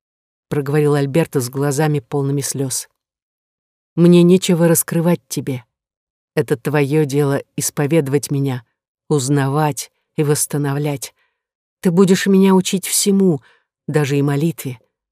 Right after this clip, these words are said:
Ах, теперь мне уже незачем оставаться одному, чтобы возноситься душою к Богу. Незачем больше склоняться над костьми своих предков, чтоб постигать и ощущать бессмертие.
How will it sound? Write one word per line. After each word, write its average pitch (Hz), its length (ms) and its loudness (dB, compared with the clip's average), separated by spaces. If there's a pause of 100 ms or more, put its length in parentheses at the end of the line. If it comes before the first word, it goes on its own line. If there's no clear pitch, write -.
(600)
Ах, 110 160 -6
теперь 165 320 0
мне 170 180 4
уже 170 220 2
незачем 175 580 2
оставаться 160 540 -2
одному, 160 480 0 (320)
чтобы 156 340 0
возноситься 151 640 0
душою 147 480 0
к 135 80 -8
Богу. 135 460 0 (500)
Незачем 190 540 0
больше 180 500 0 (380)
склоняться 175 640 2
над 170 220 2
костьми 180 460 0
своих 175 360 -2
предков, - 540 -4 (300)
чтоб - 260 -4
постигать 170 640 -2
и 165 60 -2
ощущать 151 460 -4
бессмертие. 143 800 -4